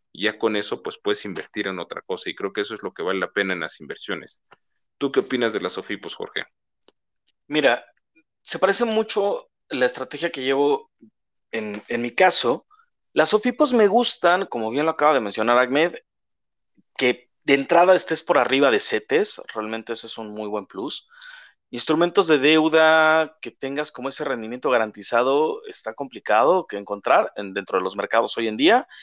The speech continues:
Speaker 2: y la verdad creo que la sofipo cumple con esa parte que, que uno está buscando. Un buen rendimiento, pues ya estamos hablando de un rendimiento del diez por ciento. En el mercado accionario, sí, sí podrías conseguir eso, pero sabemos también el riesgo de que podría bajar tu acción. Entonces,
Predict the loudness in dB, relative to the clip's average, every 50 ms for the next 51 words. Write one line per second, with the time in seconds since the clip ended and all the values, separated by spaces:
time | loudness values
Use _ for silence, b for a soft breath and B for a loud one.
0 | B B B B B _ 0 4 6 6 6 6 4 2 2 2 4 6 6 6
1 | 6 4 2 0 0 0 -6 -8 -10 -14 -8 _ -8 -6 -2 0 0 0 0 -2
2 | -4 -6 -6 -6 -6 -8 -8 -8 -8 -8 -8 -8 -10 -10 -10 -10 -10 -10 -10 -12
3 | _ -14 -12 -10 -10 -10 -2 -2 -2 -2 -2 -4 -2 0 0 0 2 0 -2 -2
4 | B B B B B B B B _ _ -6 0 0 0 2 2 0 -2 0 -2
5 | -2 0 0 0 0 0 -2 0 2 4 4 4 4 2 0 -6 -6 0 2 4
6 | 4 4 2 0 -4 -6 -6 -4 -4 -2 -2 -2 -2 -2 -4 -4 -4 -4 -6 -6
7 | -4 -6 -6 -2 -2 -2 -2 0 -2 -4 -4 -2 -2 -2 0 0 2 2 2 2
8 | 2 2 2 2 2 2 B B B B B B B B B -6 -4 -4 0 0
9 | 0 0 2 2 4 4 4 2 0 -2 0 2 2 2 4 4 2 2 0 -4
10 | -12 _ _ -10 -8 -8 -6 -6 -6 -6 -6 -4 -2 0 2 2 2 0 -2 -6
11 | -8 -8 -8 -6 -2 0 0 0 2 0 -2 -2 -2 -2 -2 -2 -2 -2 0 2
12 | 2 2 2 0 -2 -2 0 0 0 2 2 0 0 2 2 2 4 4 4 2
13 | 2 2 -2 -6 -6 -4 0 4 4 4 4 4 2 -2 -4 -4 -4 -4 0 2
14 | 2 2 2 0 -2 -2 -2 -2 -2 -4 -6 -6